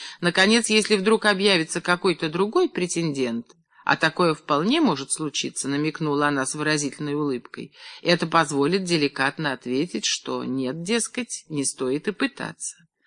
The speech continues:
Ты знаешь, что к Джульетте уже сватались?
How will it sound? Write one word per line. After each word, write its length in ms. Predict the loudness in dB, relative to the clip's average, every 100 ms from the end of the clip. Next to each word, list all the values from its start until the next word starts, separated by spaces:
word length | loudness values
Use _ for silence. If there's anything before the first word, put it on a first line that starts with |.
| -20 -20 -20 4
Ты 100 | 4
знаешь, 380 | 8 6 6 2
что 300 | 0 0 0
к 40 |
Джульетте 520 | 2 2 4 2 2
уже 200 | -2 0
сватались? 720 | 0 0 0 -2 -12 -10 -12